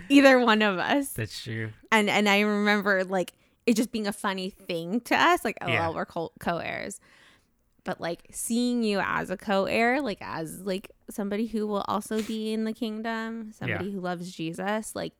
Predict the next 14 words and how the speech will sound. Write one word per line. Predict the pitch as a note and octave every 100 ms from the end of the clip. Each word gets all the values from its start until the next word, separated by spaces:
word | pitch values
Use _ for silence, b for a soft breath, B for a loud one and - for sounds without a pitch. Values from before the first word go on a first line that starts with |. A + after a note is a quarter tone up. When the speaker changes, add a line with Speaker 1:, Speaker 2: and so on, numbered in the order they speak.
| -
Speaker 1:
that | F3+ - -
has | G3+ F#3+
been | G#3 E3
the | D#3+
through | - D#3+ D3+ -
line | E2 - G3 - _ _ -
of | - F#3
everything. | F3+ E3+ - A3+ - - G#3 _
Speaker 2:
Yeah. | - - - _ _ _ -
Speaker 1:
Um, | E3+ - - F#3 G#3 -
like, | F3 -
from | G3 D#3+
our | F3
jokes | F3+ F#3 F3 - - - - -